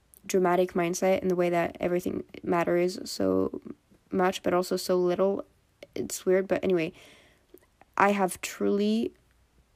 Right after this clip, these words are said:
growing up, um, and entering that new phase of my life, like, you know, being out of school and being kind of living a,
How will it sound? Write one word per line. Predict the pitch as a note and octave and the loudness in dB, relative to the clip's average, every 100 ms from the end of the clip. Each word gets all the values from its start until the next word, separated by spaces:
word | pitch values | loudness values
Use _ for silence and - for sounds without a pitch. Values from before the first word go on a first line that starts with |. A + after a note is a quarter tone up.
| - | -10
growing | F#3 F#3+ G#3+ A3 F#3 E3+ | 0 4 6 4 4 2
up, | E3 A3+ - - _ _ _ _ _ _ _ _ _ - | 0 -2 -8 -20 _ _ _ _ _ _ _ _ _ -4
um, | F#3 F3+ E3+ E3+ F3 F3+ - _ _ _ | 0 0 0 0 -2 -6 -16 _ _ _
and | F#3 F3+ E3+ E3+ - _ _ _ _ _ _ _ _ _ - | 0 2 2 0 -4 _ _ _ _ _ _ _ _ _ -2
entering | G3+ G3+ - G3 F#3+ | 0 2 2 0 2
that | F3+ - | 0 -2
new | F#3+ F#3 F#3+ | 0 2 2
phase | - F3 F3+ G3 | 0 4 4 4
of | F#3 | 0
my | F3+ E3 | 0 0
life, | D#3+ F#3+ - | -2 -2 -2
like, | F#3 F#3 - _ _ _ _ _ - | -4 -4 -16 _ _ _ _ _ -2
you | F#3 | 0
know, | E3+ | 2
being | F3 F#3 F#3 | 4 4 6
out | F3+ F3+ | 4 4
of | |
school | F3+ - F#3 D#3+ | 0 0 2 4
and | D#3+ D#3 D#3+ | 0 0 0
being | E3+ E3 D#3+ F3 _ _ _ _ | 0 0 -4 -8 _ _ _ _
kind | - G3 | 0 2
of | F3 F3+ _ - - | 2 -2 _ -16 -2
living | F#3+ F#3+ F#3 F3 E3+ - | 0 2 4 2 2 0
a, | F3+ E3+ D#3 D#3+ | 2 2 2 -2